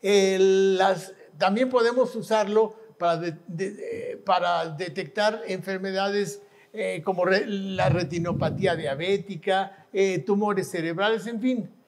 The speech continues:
El, el, los ana-, el análisis de la Big Data en medicina se lo vamos a dejar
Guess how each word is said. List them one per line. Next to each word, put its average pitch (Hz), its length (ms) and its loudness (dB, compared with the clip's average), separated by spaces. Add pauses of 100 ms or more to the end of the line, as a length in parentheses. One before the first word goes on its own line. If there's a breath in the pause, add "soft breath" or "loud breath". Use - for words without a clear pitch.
(280 soft breath)
El, 208 420 2
el, 220 920 -6
los 202 240 0
ana-, 226 380 0
el 202 600 -6
análisis 254 580 0
de 214 140 0
la 175 180 0
Big 220 300 -6 (180)
Data 185 560 0
en 156 160 -10
medicina 165 680 -6
se 190 100 -8
lo 175 140 -4
vamos 208 340 -4
a 185 80 -4
dejar 160 500 -6